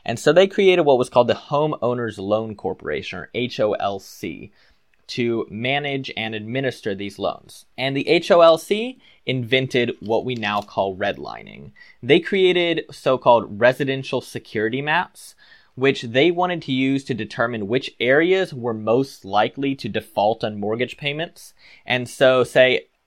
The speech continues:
the people who live in these areas very likely not get any mortgages. In the lowest areas, virtually no one ever got mortgages.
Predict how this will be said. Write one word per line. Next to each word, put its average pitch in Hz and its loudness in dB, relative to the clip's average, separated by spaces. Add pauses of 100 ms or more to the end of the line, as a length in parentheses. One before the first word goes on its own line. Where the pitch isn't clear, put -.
the 107 -6
people 135 -2
who 135 2
live 135 -2
in 160 -2
these 196 0
areas 147 0 (340)
very 165 4
likely 120 2 (220)
not 107 -2
get 95 -4
any 101 -10
mortgages. 104 -10 (180)
In 113 -8
the 110 -6
lowest 113 0
areas, 113 0 (340)
virtually 120 -2
no 110 -4
one 104 -4
ever 95 -8
got 92 -4
mortgages. 76 -12